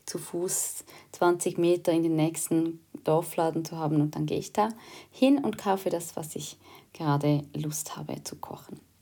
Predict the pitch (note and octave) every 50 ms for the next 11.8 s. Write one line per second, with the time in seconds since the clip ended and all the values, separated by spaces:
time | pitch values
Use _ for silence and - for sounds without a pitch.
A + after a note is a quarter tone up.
0 | _ _ _ _ _ _ _ _ _ _ - - - F#3+ F#3 D3 - - - -
1 | - - - - - F#3 F#3+ F3+ C3 G3 G3 F#3+ F#3 F#3+ F#3 F3+ - - - _
2 | - - G3+ G3 F#3 - - - G3 G3 G3 F#3+ - F3 F3 E3+ - - - E3+
3 | D#3 E3 E3 D#3+ D3+ D3+ D#3 D3+ D#3 D#3 - - - - - _ _ E3 E3+ E3+
4 | F3+ F#3 F#3 - F3+ E3+ D#3 D#3 E3 D#3+ D#3 - E3+ E3 E3+ E3+ E3+ F3 F3 F3
5 | E3+ - - _ _ _ _ _ _ - _ _ F3+ D#3+ - - - - F3+ E3+
6 | D#3+ - - - - - E3 D#3+ D#3+ D#3+ D3+ - - - G#2 F#2 D3 - - -
7 | - C#3+ - - - - D#3 D#3+ - - _ _ _ _ _ _ - - - -
8 | - - - - - - - - G3 F#3+ - - G#3+ G#3 A3 A3+ - - F#3 G3+
9 | G3+ G3+ - - G3+ G3+ G#3 - - - G3 F#3+ - - G3 - - F#3 F3 F3+
10 | F3+ F#3+ F#3 - - - F3+ F3 F3 E3+ E3+ E3+ - - _ - - - _ _
11 | _ _ _ - - D3+ - G#3 G#3 G#3 G#3 G#3 G3+ G3 F#3+ F3+